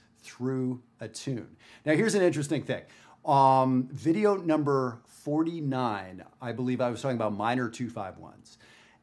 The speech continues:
And in it, talking about the song, um, Autumn Leaves,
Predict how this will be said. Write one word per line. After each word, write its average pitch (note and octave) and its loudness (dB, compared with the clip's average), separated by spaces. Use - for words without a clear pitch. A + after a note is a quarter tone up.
And C#3 -4
in G3 4
it, D#3 -2
talking B2+ 0
about B2+ 0
the C#3 -12
song, B2 -2
um, A2 -6
Autumn D#3 2
Leaves, C3+ -6